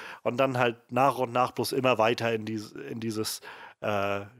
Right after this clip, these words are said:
Netz, was, was, äh, Melisandre so ein bisschen um ihn spinnt, so geht in diesen Gedanken von halt, ich bin der Auserwählte, das ist mein Geburtsrecht und ich bin vom, von, von Gott quasi auserkoren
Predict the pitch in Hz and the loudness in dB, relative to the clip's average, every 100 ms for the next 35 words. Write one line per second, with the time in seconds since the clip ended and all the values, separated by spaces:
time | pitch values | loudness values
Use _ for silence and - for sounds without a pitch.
0 | 107 110 135 - - - 113 - - - | -10 0 0 2 -4 0 -2 -2 -6 -8
1 | 113 104 - - - 104 104 113 - 123 | -4 -2 -4 -6 -4 -2 0 -2 0 0
2 | 127 101 107 - 110 107 98 - 113 107 | 0 -2 -4 -6 -8 -8 -8 -4 -4 -4
3 | - - - - - 104 98 - 120 113 | -10 -14 -20 -20 -4 -4 -2 0 2 2
4 | 120 104 98 104 104 107 107 120 - 107 | -2 -8 -10 -8 -2 -2 -2 -8 -4 -2
5 | 104 98 113 - 110 110 120 120 110 113 | -2 -6 -8 -8 -2 2 2 2 0 0
6 | 110 110 90 98 - 95 95 104 131 - | -2 -4 -6 -8 -4 -4 -4 0 0 2
7 | 110 110 107 98 - - - 120 - - | -2 -2 -6 -10 -12 -14 -8 -8 -6 -2
8 | 127 113 - 104 98 - - 104 104 - | -2 0 0 0 -2 -4 -2 -2 -4 -12
9 | _ _ _ - 110 101 143 - - 117 | _ _ _ -8 -4 2 4 2 -2 0
10 | 110 117 117 160 - 117 90 - _ - | 0 2 4 4 2 0 -2 -10 _ -8
11 | 117 - 131 127 113 113 | -6 -2 2 4 4 0